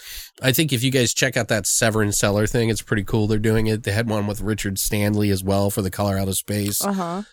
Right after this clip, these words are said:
Speaker 1: Very cool stuff. So, you know, um, what is the collections? What are they called?
Speaker 2: Criterion?
Speaker 1: Yeah, Criterion Collection does something similar to that,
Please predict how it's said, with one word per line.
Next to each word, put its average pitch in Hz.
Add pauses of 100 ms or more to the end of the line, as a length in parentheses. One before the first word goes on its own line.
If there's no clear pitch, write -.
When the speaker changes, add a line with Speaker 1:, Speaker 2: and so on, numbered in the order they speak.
(200)
Speaker 1:
Very 104
cool 95
stuff. 87
So, 127
you 165
know, 135
um, 110 (340)
what 135
is 135
the 107 (600)
collections? 98
What 127
are 135
they 147
called? 147
Speaker 2:
Criterion? 240 (160)
Speaker 1:
Yeah, 139
Criterion 156
Collection 101
does 98
something 113
similar 98
to 78
that, 80